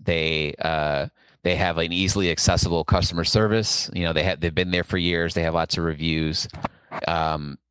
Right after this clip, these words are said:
that, uh, because it, like you said, they're gonna, people gonna spring up, and if they're small enough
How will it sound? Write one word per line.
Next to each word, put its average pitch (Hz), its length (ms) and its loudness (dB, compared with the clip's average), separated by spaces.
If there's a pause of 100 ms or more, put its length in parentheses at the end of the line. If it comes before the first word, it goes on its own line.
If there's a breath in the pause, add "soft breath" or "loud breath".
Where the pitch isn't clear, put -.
(120)
that, 87 420 2 (320)
uh, 76 60 -6 (260)
because 95 280 -2
it, 95 140 -2
like 98 180 -2
you 90 60 0
said, 82 220 0
they're 80 100 -2
gonna, 85 300 -4
people - 180 0
gonna 92 180 0
spring 87 300 0
up, 80 160 -2
and 73 240 -4
if - 140 -2
they're 98 80 2
small 127 400 2
enough 76 360 -2